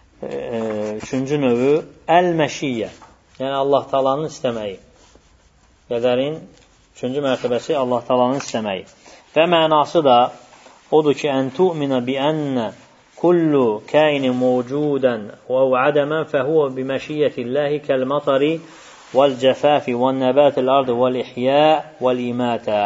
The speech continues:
və hədə lə işkələ fi." Deyir ki, iman edirik ki, bütün mövcud olan və ya olmayan nə varsa, hər şey Allah Taalanın istəyi altındadır. Və ya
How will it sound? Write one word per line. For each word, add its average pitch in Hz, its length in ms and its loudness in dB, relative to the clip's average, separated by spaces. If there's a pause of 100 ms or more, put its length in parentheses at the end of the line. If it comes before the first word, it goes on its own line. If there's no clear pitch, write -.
(220)
və 113 160 0
hədə 131 300 2
lə 127 200 0
işkələ 110 380 -8
fi." 87 200 -18 (440)
Deyir 120 140 -4
ki, 131 180 -8
iman 147 280 2
edirik 131 340 0
ki, 101 180 -8 (580)
bütün 151 320 2
mövcud 156 500 2
olan 131 400 4
və 113 160 -2
ya 135 120 4
olmayan 123 540 2 (600)
nə 139 160 6
varsa, 139 400 2 (840)
hər 180 200 6
şey 175 200 2
Allah 143 280 4
Taalanın 143 360 2
istəyi 139 280 0
altındadır. 113 560 0 (180)
Və 139 120 4
ya 156 100 4